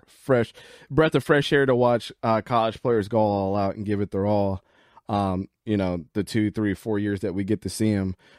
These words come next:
Speaker 2: But, um, yeah, he, he was a big impact on the game.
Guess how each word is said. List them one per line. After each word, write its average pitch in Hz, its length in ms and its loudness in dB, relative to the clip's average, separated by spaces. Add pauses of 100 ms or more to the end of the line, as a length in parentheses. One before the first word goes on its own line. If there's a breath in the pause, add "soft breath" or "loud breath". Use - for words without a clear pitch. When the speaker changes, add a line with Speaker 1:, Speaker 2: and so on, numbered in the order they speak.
(140 soft breath)
Speaker 2:
But, 107 220 2
um, 101 340 0 (960)
yeah, 127 240 4
he, 139 480 0 (220)
he 139 340 0
was 156 240 2
a 117 60 2
big 120 340 0
impact 120 500 0
on 101 120 0
the 98 80 -2
game. 104 440 -2